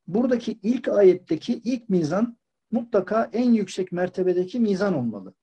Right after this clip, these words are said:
Bu da Cenab-ı Hakk'ın ahiretteki, e,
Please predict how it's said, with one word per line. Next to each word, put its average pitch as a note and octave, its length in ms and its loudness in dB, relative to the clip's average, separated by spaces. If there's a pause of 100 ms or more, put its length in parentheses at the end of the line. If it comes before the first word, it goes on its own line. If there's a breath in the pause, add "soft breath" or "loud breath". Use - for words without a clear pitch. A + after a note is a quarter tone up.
(280)
Bu B3+ 140 -4
da F#3+ 280 -2 (500)
Cenab-ı A3+ 340 2
Hakk'ın A#3 340 -4
ahiretteki, F3 920 -2 (600)
e, C#3 500 0